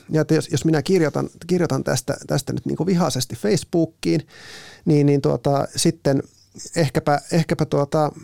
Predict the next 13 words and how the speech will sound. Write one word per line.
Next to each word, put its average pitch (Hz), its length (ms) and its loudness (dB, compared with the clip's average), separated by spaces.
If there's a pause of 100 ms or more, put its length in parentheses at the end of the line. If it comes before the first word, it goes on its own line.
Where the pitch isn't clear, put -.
(260)
se 160 120 0
sitten 165 360 0
painostetaan 143 680 0
se - 140 -2 (380)
julkaisija 139 680 -2
ottamaan 135 520 -4
sen, 143 240 -2
sen - 280 -4 (300)
ikävän 131 380 -2
asian 131 360 -4
sieltä - 260 -4
pois. - 420 -4 (1200)
Et 127 140 -4